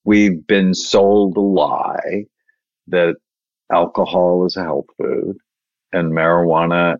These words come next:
is innocuous. Those are both lies. And we're feeding the American population in a way that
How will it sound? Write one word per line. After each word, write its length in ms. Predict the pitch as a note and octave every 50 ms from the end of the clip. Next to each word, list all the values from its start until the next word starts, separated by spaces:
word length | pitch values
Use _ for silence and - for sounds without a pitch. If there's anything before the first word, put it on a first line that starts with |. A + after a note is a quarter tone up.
| -
is 200 | - G2 F2+ -
innocuous. 840 | G2 F2+ E2 C#2+ B1+ B1 - - - B1+ - - - - - - - -
Those 320 | - F2 F2+ F2 E2 D#2
are 100 | F2+ E2+
both 560 | D#2+ D2 C2+ _ - D#2+ E2 F2 F#2 F2+ - -
lies. 880 | C#2+ C#2+ C#2+ C2+ C2+ C2 - - - - - - - - - - - - - - - - _ _ _ _ _ _ _ _ -
And 800 | - G#2 G2 G2 G2 G2 G2 G2 F#2+ G2 G2 F#2+ F#2 F2+ F#2 F2 E2
we're 260 | - G2+ G2 G2 F#2+ - - - _ -
feeding 800 | C#3 C#3+ D#3 D#3 C#3 G2+ D#2 C#2 D2 D2 D2 E2 F#2 F#2 F2 - _ _ _ _ _ -
the 80 | - F#2+
American 680 | F#2+ F#2 F#2 F#2+ F#2+ F#2+ F#2+ F#2+ F2+ - F2+ F2 F2 -
population 1120 | - F2+ F2 E2+ E2 - F#2 F2 E2+ F#2 F#2 F#2 F2+ - - - D2 C#2+ C#2 C#2+ D2+ D#2+ - _ _ -
in 120 | F#2 F2+
a 80 | F2 E2
way 560 | D#2+ D#2+ E2+ E2+ F2 E2+ E2+ E2+ E2 E2 D#2+ _ _ _ _ _ _ _ -
that 400 | D#2 D2+ F2+ E2 E2 D#2+ D#2+